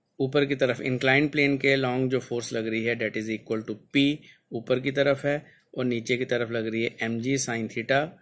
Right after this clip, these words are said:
और साथ में force of friction, ये दोनों ही नीचे की तरफ है। अब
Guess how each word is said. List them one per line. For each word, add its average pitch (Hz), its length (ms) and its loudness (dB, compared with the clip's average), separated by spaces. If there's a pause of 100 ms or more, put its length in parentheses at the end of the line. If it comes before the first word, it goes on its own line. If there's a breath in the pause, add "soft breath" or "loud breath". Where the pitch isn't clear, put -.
(240 soft breath)
और 110 100 -4
साथ 104 360 -2
में 120 140 -2
force 113 300 -6
of - 120 -12
friction, - 300 -8
ये 147 180 -2
दोनों 160 360 2
ही 147 80 2
नीचे 98 280 -2
की 92 100 -10
तरफ - 280 -10
है। - 60 -20 (880 soft breath)
अब 135 240 -2